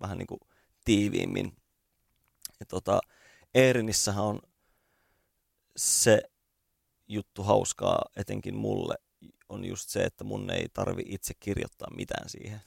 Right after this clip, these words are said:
Et Eerin on, Eerin on loistava biisin kirjoittaja ja, ja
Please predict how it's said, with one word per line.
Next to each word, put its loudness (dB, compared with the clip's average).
Et -10
Eerin 0
on, -6
Eerin 0
on -2
loistava 0
biisin -4
kirjoittaja -4
ja, -2
ja 0